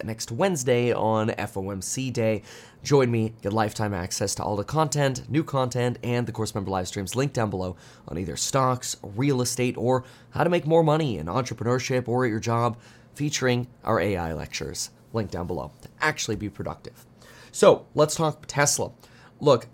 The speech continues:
as much as people like to sit and crunch, "Okay, we delivered this many cars, and that's going to lead to X dollars of revenue," let's make this very simple. This is the quarter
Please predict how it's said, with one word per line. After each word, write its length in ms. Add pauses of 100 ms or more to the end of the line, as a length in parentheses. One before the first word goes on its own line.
(140)
as 160
much 180
as 140
people 360
like 240
to 340
sit 340
and 300
crunch, 480 (340)
"Okay, 520
we 140
delivered 460
this 240
many 220
cars, 720
and 460
that's 360
going 220
to 80
lead 280
to 220
X 220
dollars 320
of 100
revenue," 360 (340)
let's 220
make 200
this 240 (360)
very 480 (240)
simple. 420 (840)
This 200
is 120
the 80
quarter 480